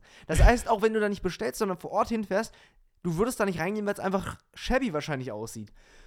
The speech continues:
So, und ich habe es nicht fassen, ich habe wirklich lauthals im W-, Zimmer rumgeschrien, weil ich dachte, das kann doch nicht wahr sein. So, und dann habe ich noch das Highlight gefunden.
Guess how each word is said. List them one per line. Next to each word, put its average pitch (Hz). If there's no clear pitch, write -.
So, 160
und 165
ich 156
habe 233
es 240
nicht 196
fassen, -
ich 180
habe 147
wirklich 208
lauthals 185
im 165
W-, 151
Zimmer 190
rumgeschrien, 160
weil 147
ich -
dachte, 170
das 160
kann 247
doch 202
nicht 185
wahr 147
sein. 101
So, 139
und 151
dann 202
habe 185
ich 214
noch 208
das 180
Highlight 165
gefunden. 104